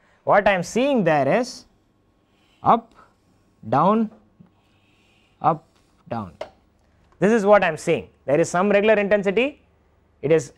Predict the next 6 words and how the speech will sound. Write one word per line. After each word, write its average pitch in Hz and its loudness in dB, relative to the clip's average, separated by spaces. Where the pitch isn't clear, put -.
higher, 220 2
goes 180 4
below, 196 2
comes 185 -2
back 175 2
higher, 202 2